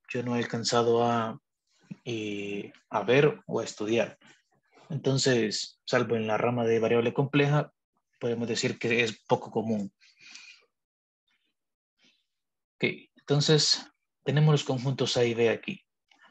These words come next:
La función F se encarga de mandarme los elementos de A a los elementos de B. Y este elemento de aquí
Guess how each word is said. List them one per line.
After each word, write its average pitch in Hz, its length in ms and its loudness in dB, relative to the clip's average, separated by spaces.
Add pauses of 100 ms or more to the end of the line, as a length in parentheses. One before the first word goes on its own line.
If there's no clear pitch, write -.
(320)
La 139 160 2
función 143 380 2
F 131 340 0 (1400)
se - 160 -4
encarga 139 460 2
de 139 100 2
mandarme 113 480 -4
los 117 200 0
elementos 107 480 -4
de 156 100 8
A 165 260 2 (540)
a 151 100 2
los 147 160 4
elementos 123 440 -2
de 107 100 -2
B. - 240 -6 (2750)
Y 127 160 0
este 123 180 -2
elemento 123 380 2
de 160 80 8
aquí 165 340 0